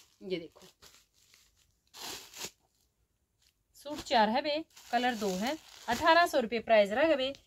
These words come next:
जिस बाण ने जो भी पसंद आओ बे इसका screenshot लेते जाइए और WhatsApp number पर डाल दियो,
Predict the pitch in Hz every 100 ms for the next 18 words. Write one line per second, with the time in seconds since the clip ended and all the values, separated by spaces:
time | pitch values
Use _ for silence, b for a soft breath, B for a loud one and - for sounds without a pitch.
0 | _ 214 330 302 233 214 240 269 277 285
1 | 262 240 220 214 196 220 277 302 302 302
2 | 269 208 196 180 196 208 226 247 269 -
3 | 277 254 247 240 226 190 175 175 254